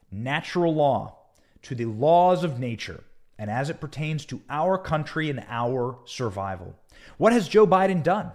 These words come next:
Well, tomorrow Joe Biden will give the State of the Union, and we're going to give our own State of the Union for our morning show. We're gonna tell you exactly the State of the Union under Joe Biden. We're gonna show you,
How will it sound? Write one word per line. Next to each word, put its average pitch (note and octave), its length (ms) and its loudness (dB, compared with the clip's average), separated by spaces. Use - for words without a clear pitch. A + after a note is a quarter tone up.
Well, A2+ 200 -8
tomorrow D3 380 -2
Joe C#3 140 -2
Biden C#3 220 -2
will C3+ 80 -4
give C3+ 140 -4
the C3 60 -12
State D3+ 200 -4
of C#3 60 -6
the C3 60 -6
Union, C3 360 -8
and C3+ 140 -2
we're F#3 220 4
going C#3 200 0
to B2 60 -4
give B2+ 160 0
our B2+ 160 4
own G3 340 4
State C3+ 240 0
of G#2+ 80 -4
the G#2 60 -4
Union F#2+ 420 -4
for A2 180 -4
our G2+ 100 -2
morning G#2+ 360 -4
show. C#3 280 -4
We're D3+ 160 -2
gonna A#2 160 -4
tell A#2 220 -6
you A2+ 120 -6
exactly A#2+ 460 -6
the E2+ 80 -10
State G2+ 180 -10
of F2+ 60 -10
the F#2 60 -8
Union F#2+ 260 -8
under F2+ 180 -10
Joe F#2 180 -10
Biden. F2+ 340 -8
We're C#3 100 -2
gonna C#3+ 80 -2
show F#3+ 300 0
you, G3+ 420 0